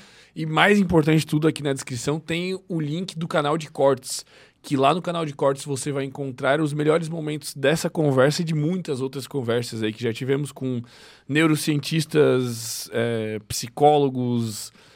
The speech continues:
outras pessoas que falam sobre relacionamento, sobre sexo, sobre, sobre tudo, todos os assuntos aí que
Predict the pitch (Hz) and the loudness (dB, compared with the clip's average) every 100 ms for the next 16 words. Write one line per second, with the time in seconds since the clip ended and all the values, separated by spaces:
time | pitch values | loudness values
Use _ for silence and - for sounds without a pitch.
0 | _ 165 175 151 139 123 120 139 - 139 | _ 2 4 2 -6 -4 -4 -6 -4 -2
1 | 131 131 143 127 135 123 - 123 113 113 | -2 0 0 2 2 2 0 -2 -2 -2
2 | 139 - - 113 113 117 110 - 127 135 | -4 -6 -8 -8 -6 -8 -8 -6 -2 -2
3 | - 123 113 127 120 123 120 113 _ _ | -4 -10 -6 -4 -2 -2 -2 -4 _ _
4 | _ _ - 190 285 - 247 285 269 202 | _ _ 4 6 6 4 4 6 4 6
5 | 226 208 202 175 - 185 165 160 151 156 | 4 4 2 2 2 -4 0 0 0 -2
6 | 135 127 | 0 0